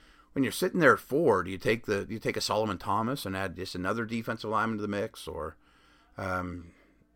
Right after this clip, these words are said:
I don't think you take an offensive lineman. Do you take a Fournette? Uh, I don't know. I, again, I mean, maybe that's best defensive player available yet again and just add on strength. Or, I, I,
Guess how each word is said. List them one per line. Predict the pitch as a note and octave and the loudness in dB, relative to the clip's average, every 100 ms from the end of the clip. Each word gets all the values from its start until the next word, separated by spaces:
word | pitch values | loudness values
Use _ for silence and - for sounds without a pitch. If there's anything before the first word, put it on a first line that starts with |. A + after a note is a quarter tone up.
| _ _ - - - | _ _ -20 -10 -4
I | |
don't | G#2 G2 | -4 -4
think | G#2 | -8
you | G2+ | -6
take | G#2+ F#2+ | -4 -2
an | F#2 | -4
offensive | F2+ F2+ - | -4 -6 -8
lineman. | G2 A2+ B2+ B2 B2 _ - - _ | 2 2 4 0 -4 _ -20 -20 _
Do | - | -4
you | F#2+ | 0
take | F#2+ F2+ | 0 0
a | |
Fournette? | F#2 F#2+ E2 D#2+ A#2 C3+ - - _ _ _ _ _ _ _ _ - | -6 -4 -2 0 0 0 -6 -20 _ _ _ _ _ _ _ _ -14
Uh, | G#2+ G2+ G2 F#2 F2+ F#2 | -10 -8 -8 -8 -10 -8
I | - A2 | -4 0
don't | A2 | 4
know. | A2 E2+ G#2+ | 4 2 -4
I, | G2+ | -4
again, | F#2+ F#2+ G#2+ F#2 | -2 0 0 0
I | F2+ | -2
mean, | F#2 | 0
maybe | G2+ G2+ | 2 4
that's | G2+ - | 2 0
best | - G2+ - | -2 0 0
defensive | G#2+ G#2 - G2 | 0 -2 -2 -2
player | G#2+ G2+ | 0 2
available | G2 G2+ G#2 G2+ G2+ G2 | 2 2 2 0 -2 -4
yet | A2+ A2+ | 0 0
again | G#2+ G#2 A#2+ F#2+ D2+ | 2 4 4 2 -6
and | F2 | -8
just | F2+ - - | -6 -8 -6
add | G2+ G2 G2+ F#2 _ _ _ - | 0 2 2 -2 _ _ _ -4
on | G2 | -4
strength. | - - A2 A#2+ - - | -4 -2 0 0 -8 -20
Or, | G1+ - | -20 -18
I, | - - - - - | -20 -20 -20 -18 -16
I, | - | -16